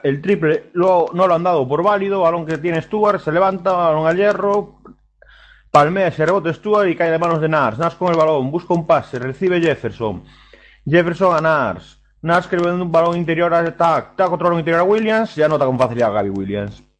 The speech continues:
Canasta de Gaby Williams, primeros puntos en juego de Gaby Williams. Balón que ya tiene Bru McCarthy en ataque, marca jugada.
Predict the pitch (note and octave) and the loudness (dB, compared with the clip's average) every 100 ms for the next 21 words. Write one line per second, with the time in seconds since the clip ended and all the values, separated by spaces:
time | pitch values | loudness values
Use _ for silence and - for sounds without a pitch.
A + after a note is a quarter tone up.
0 | - - _ - F#3+ A3 F#3 F3+ F3 G#3+ | -20 -20 _ 2 2 2 0 0 0 0
1 | G3 G3 A#3+ A3+ A3 - F#3 A#3 G3+ F3 | 0 0 -2 -2 -2 -4 -4 -4 -4 -2
2 | F#3+ F3+ F3 F#3+ F#3 A3+ G3+ F#3 F3+ - | -2 0 0 -2 0 0 0 -2 -6 -18
3 | - - F#3+ G3 A3 F#3 C#3+ B2 A#2 G#2+ | -12 -2 2 4 4 2 0 0 0 0
4 | G2 F#2+ - - _ _ _ _ _ _ | -4 -10 -20 -20 _ _ _ _ _ _
5 | _ _ _ _ _ _ F#3 A#3 A3 - | _ _ _ _ _ _ 2 2 2 0
6 | G#3+ G#3+ A3+ A3+ G#3+ G#3+ B3 G#3+ G#3+ A#3 | 0 0 0 0 0 -2 -2 -2 -2 -4
7 | F3+ G3 E3+ D3 C3 G2 A#2 D3 A3+ - | -2 -2 0 2 0 -2 -6 -2 -2 -2
8 | - F#3 F#3 E3 C3+ A2+ G#2+ F#2 D#2+ | -6 -2 2 2 2 2 0 -4 -12